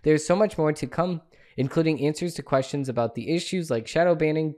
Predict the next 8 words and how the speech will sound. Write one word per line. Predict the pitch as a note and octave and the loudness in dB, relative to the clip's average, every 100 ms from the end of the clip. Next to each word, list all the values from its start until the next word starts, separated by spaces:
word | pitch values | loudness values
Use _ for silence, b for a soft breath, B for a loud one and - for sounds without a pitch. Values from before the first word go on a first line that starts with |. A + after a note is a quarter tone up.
| _ | _
boosting | E3 F3+ - A#2 A2+ - | -6 -6 -4 -6 -6 0
follower | B2 A#2+ A#2 | 2 4 2
accounts, | A2+ C#3+ D3 - | 0 -4 -4 -4
and | C#3+ C3 | -6 -4
fate | E3+ F#3 - | -2 -2 -2
of | C#3 B2+ | -6 -6
v-, | B2+ C3+ - - _ - | -6 -8 -10 -20 _ -6
various, | F3 D#3+ D3+ C#3+ - | -2 0 0 -2 -4